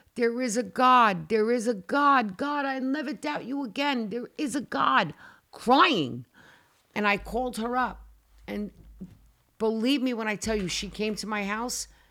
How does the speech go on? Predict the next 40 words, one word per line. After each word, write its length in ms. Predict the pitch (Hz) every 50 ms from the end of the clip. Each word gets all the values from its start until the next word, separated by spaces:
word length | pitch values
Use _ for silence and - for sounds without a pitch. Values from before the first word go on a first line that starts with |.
| _ _ _ _ _ - -
and 460 | 220 214 208 208 202 202 190 185 - -
she 220 | - - 214 220
said 320 | 180 - - 214 208 190 -
to 100 | - 202
me, 200 | 196 175 170 -
and 180 | - 180 160
you 60 | 175 202
know 120 | 226 247
what 120 | 262 262
she 140 | - - 262
did? 140 | 226 254 202
Because 200 | 165 - - -
she's 160 | - 180 165
born 240 | 135 - 170 175 170
again. 240 | 170 147 175 165 139
She 120 | - - -
was 100 | 151 -
praying 380 | - - 185 170 165 156 143
over 260 | 131 123 123 127 135
me. 240 | 131 131 131 123 123 _ _ - - _
She's 220 | - - - 156
like, 240 | 165 156 151 - -
"Oh, 160 | 165 165 160
God, 480 | 151 - 160 165 165 165 160 160 151 -
Catherine," 440 | - 156 156 156 156 - 165 160 156
you 100 | 147 147
know, 80 | 147
whatever 280 | 143 143 156 156 160 139
she 140 | - - 156
was 100 | 156 151
saying. 340 | - 190 180 180 165 147 - _ _ _ _ _ _ _ _ _ _ _ _ _ _ _ _ _ _ _ _ _ -
I'm 300 | 190 202 220 240 254 240
telling 360 | - 196 214 233 233 220 208
you, 200 | 190 180 180 -
it 160 | - 180 175
was 160 | 165 185 165 -
the 100 | 185 170
scariest 680 | - - - - 185 180 185 190 196 208 208 196 - -
fucking 540 | - - 196 185 175 - - 185 180 170
thing 400 | 156 - 180 170 160 151 147 143